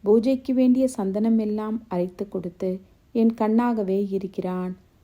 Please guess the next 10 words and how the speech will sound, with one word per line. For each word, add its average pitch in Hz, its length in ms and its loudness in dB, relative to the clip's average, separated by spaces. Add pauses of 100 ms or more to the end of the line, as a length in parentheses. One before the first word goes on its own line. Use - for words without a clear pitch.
(120)
அவனுக்கு 262 500 4
விட்டலன் 240 560 2
அருள் 214 380 0
புரிவான் 214 520 -2
என்பதில் 185 540 -4 (320)
எனக்கு 233 320 0
சந்தேகமே 233 720 0
கிடையாது" 208 760 -2
என்று 196 320 -6
கூறினார். 185 720 -6